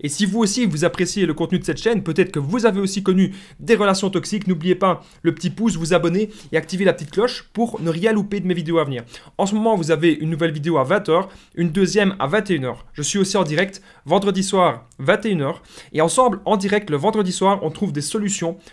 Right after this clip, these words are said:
pour sortir de l'emprise et à la fin du direct je réponds à vos questions. Donc n'hésitez pas les amis à être présents dans les directs de vendredi. Vous pouvez aussi prendre mon numéro de téléphone WhatsApp, plus trente-deux quatre cent soixante-huit trente-six soixante-dix-sept et ensemble on trouve des solutions.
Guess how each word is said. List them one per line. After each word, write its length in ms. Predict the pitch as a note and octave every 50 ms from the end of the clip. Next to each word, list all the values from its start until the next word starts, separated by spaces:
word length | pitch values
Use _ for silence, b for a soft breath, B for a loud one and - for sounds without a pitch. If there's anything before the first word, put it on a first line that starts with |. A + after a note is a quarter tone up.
| B B B _
pour 300 | - G#3+ A#3 A3 - - _
sortir 460 | - - - A#3 G#3 G#3+ - G#3+ G3
de 80 | F#3 F#3
l'emprise 380 | F3 D#3 D3+ - D#3+ E3+ D#3
et 80 | - -
à 60 | C#3
la 60 | B2+
fin 140 | B2 - E3
du 60 | D#3+
direct 260 | C#3 D3+ D3+ E3 - -
je 60 | C3+
réponds 240 | C3+ C3 - D#3+ D3
à 20 |
vos 120 | C3+ C#3
questions. 420 | C3+ - C3+ - - - G3 G3 G3+ B B B B D3
Donc 180 | E3 D3+ C3+
n'hésitez 400 | E3+ G3+ A3+ F#3+ G3 F#3+ G3 G3+
pas 240 | G3 - F#3 F#3 F#3
les 180 | F#3 D#3+ D3 C#3+
amis 240 | C#3 D3+ F3 F#3 -
à 80 | - D3
être 80 | D3
présents 260 | D3 - D#3+ D3 E3 E3
dans 80 | D3+
les 120 | C#3+ D3 C#3
directs 280 | C#3 D3+ E3 D#3+ -
de 80 | C#3 C#3
vendredi. 460 | C3 D#3 D3+ C#3 C#3+ C#3 F#3 G#3+ G#3 B B B B B
Vous 80 | E3 E3
pouvez 160 | F#3 A#3 B3
aussi 160 | A#3+ A#3 A#3
prendre 220 | - - A#3 A3 G#3+
mon 80 | G3+
numéro 180 | F#3+ F#3+ F#3+ F#3
de 60 | F#3+
téléphone 320 | F#3+ F#3 F3 E3+ F#3 F3
WhatsApp, 320 | F3 D#3 C#3 - F#3+ G3+ G3
plus 100 | D#3+ C#3+
trente-deux 320 | - - D#3+ D3 E3+ F3+
quatre 160 | - E3 D3
cent 100 | - E3
soixante-huit 460 | D3 - D#3 C3+ - E3+ - - - _
trente-six 400 | - - D#3+ D3+ - - F#3 F#3+
soixante-dix-sept 840 | F#3+ - - D3+ - E3+ C#3+ - D3+ C#3 C#3+ C3 - D#3+ D#3+ - - -
et 80 | - C#3+
ensemble 340 | C3+ C3 - E3 D#3+ D#3 C3
on 40 | B2
trouve 180 | - - D3
des 80 | C#3+ C3+
solutions. 340 | - D3 C#3 C3+ - B2+